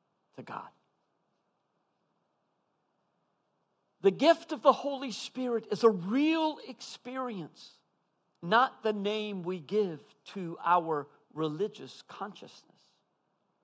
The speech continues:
The church is a gathering of saints for the worship of and service to God, not a religious society with backward beliefs and Victorian era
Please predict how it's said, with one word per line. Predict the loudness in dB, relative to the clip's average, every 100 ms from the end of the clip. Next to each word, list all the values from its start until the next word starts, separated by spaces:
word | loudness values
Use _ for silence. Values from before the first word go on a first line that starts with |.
| _ _ _ _ _ _ _ _ _ _ _ _ _ _ _ _ _ _ _ _ _ _ _ _ _ _ _ _ _ _ _ _ _ -8
The | -8
church | -6 2 4 4 -2 -16 -8
is | -6 -6
a |
gathering | -2 2 4 4 0 -4 -6 -8
of | -10 -10
saints | -6 -2 -2 -6 -14 -18 _ _
for | -2 2
the | 2
worship | 2 0 0 -2 2
of | 6 6 4 -4
and | -4 -4
service | -8 -6 -4 -2 -4 -10 -18 -12
to | -8 -8 -10 _ _ _ _
God, | -2 -2 -4 -8 -20 _ _ _ _ _ -8
not | 2 4 4
a | 0
religious | 2 2 2 -2 -6 -4
society | -6 -2 0 0 0 -6 -8
with | -10 -12 -6
backward | -2 -2 -2 -4 -4 -4
beliefs | -4 -4 -8 -10 -12 -16 -10
and | -10 -8
Victorian | -12 -12 -8 -6 -2 -4 -4 -6
era | -6 -4 -6